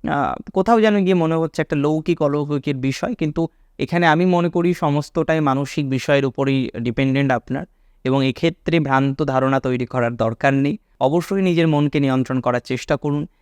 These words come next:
যারা মনকে নিয়ন্ত্রণ করতে সহযোগিতা করেন, সাইকোলজিক্যাল কাউন্সেলিং করেন, তাদের ক্ষেত্রে তাদের সহায়তা নেওয়াটা অনেকটা বুদ্ধিমানের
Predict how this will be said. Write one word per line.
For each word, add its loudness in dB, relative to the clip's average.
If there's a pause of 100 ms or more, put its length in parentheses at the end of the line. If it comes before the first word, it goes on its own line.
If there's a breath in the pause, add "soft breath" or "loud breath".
(140)
যারা 2
মনকে 0
নিয়ন্ত্রণ 2
করতে -2
সহযোগিতা 0
করেন, 0
সাইকোলজিক্যাল -2
কাউন্সেলিং 0
করেন, 2 (320)
তাদের 4
ক্ষেত্রে 2
তাদের 2
সহায়তা 0
নেওয়াটা 0
অনেকটা -2
বুদ্ধিমানের -2